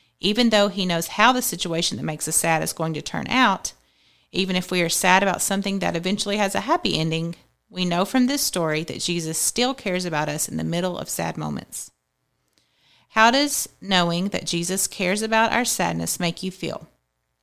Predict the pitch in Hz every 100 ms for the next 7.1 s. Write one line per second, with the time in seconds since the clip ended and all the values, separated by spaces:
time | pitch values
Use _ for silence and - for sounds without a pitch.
0 | - - - _ - 175 180 165 185 208
1 | 185 160 170 170 170 - 175 160 170 175
2 | 160 175 196 - - - 165 170 196 -
3 | 156 185 165 - 170 175 - - 165 -
4 | 175 175 175 160 175 180 196 208 185 180
5 | 170 - 160 - 185 208 202 170 180 180
6 | - 170 180 208 202 208 214 226 220 -
7 | -